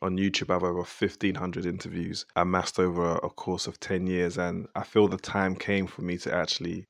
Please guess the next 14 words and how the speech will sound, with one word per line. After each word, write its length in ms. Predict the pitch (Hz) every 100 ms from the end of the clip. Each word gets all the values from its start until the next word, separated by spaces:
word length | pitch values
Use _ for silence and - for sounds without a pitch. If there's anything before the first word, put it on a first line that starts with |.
| _
enter 240 | 90 87 90
the 100 | 87
podcast 580 | - 87 - 87 -
field. 320 | - 87 90 - _ -
So 140 | -
here 160 | 98 98
we 140 | 101
are, 240 | 98 92 -
season 480 | - - 92 87 87
one 220 | 85 82
of 200 | 82 82 -
the 100 | 87
Remuneration 600 | 87 85 85 85 - 82
Podcast. 680 | - 87 - 85 90 -